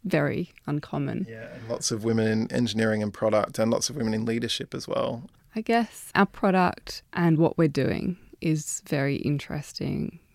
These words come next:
Speaker 1: to people who have either experience in the retail industry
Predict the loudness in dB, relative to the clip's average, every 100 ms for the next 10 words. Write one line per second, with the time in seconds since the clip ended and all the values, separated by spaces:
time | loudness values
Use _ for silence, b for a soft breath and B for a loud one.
0 | -10 -2 0 0 -2 -4 -4 -8 -6 -2
1 | 0 2 0 -2 -6 0 0 0 -2 -6
2 | -14 -20 _ -20 2 4 4 2 2 6
3 | 8 8 4 0 -2 2 2 2 0 0
4 | 0 0 -2 -2 0 0